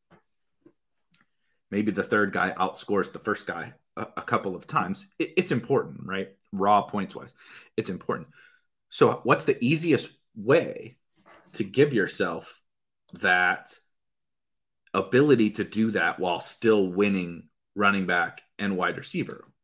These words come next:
Well, it's I really do like Michael Carter here. Um, it's, it's elite tight end.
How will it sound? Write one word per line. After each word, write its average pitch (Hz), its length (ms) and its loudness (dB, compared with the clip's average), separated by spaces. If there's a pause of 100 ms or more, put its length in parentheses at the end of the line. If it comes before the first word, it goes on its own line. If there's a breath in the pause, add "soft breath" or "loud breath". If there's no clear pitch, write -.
Well, - 340 -4 (1120)
it's - 200 -10 (240)
I - 140 -20
really - 260 -14
do - 200 -18
like - 200 -20
Michael - 220 -16
Carter - 280 -16
here. - 180 -16 (420 soft breath)
Um, 90 460 4 (680)
it's, - 380 -4
it's - 280 -4
elite 151 340 2
tight 156 180 2
end. - 220 -6